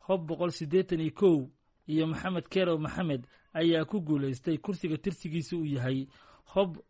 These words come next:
boqol toddobaatan iyo sagaal. Guddiga doorashada heer maamul goboleed ee Koonfur Galbeed Soomaaliya ayaa caddeeyey inay soo gabagabeeyeen doorashada,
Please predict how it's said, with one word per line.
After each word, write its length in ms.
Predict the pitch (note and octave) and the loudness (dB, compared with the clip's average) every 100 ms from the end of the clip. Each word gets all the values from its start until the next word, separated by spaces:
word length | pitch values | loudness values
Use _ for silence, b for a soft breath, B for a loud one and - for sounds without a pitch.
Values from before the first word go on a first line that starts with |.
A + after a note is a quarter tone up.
| - | -12
boqol 300 | D3 D#3 G3 | -6 -2 -2
toddobaatan 460 | - D3+ E3+ F#3 E3 | -2 -2 0 0 -4
iyo 60 | D3 | -6
sagaal. 480 | - B2+ D#3 D3+ C3+ _ _ _ _ _ D#3+ | -4 4 4 4 0 _ _ _ _ _ 0
Guddiga 360 | E3 D3 D3+ | 0 2 0
doorashada 520 | D3 D#3 D#3 C#3+ F3 D#3 | 0 -2 -2 -2 -2 0
heer 160 | F3+ | -2
maamul 300 | E3 D3 C#3 C3 | -2 -2 -4 -4
goboleed 400 | C3+ C3+ D3+ D#3 | -2 0 0 -2
ee 120 | D3+ | -4
Koonfur 340 | E3 D#3 G3 | -2 -4 -4
Galbeed 320 | E3 D#3+ D#3 D3 | -2 -2 -2 -2
Soomaaliya 600 | E3 E3+ E3 C#3+ C3+ B2+ B B B | -2 0 0 0 -2 -4 B B B
ayaa 280 | D#3 E3 F#3 C3 | -2 2 2 0
caddeeyey 480 | C3+ C3+ C#3+ D#3+ F3+ | -4 -2 0 0 0
inay 160 | F3+ D#3 | -2 -2
soo 240 | - F#3 | 0 0
gabagabeeyeen 960 | D#3 D#3 C#3 D3+ D#3 E3+ F3 C#3+ C3 C3+ b b b D3+ | 2 -2 -2 0 2 4 4 2 -2 -6 b b b -2
doorashada, 640 | E3+ D#3 - G3 D3+ B2+ | 0 0 2 0 0 -4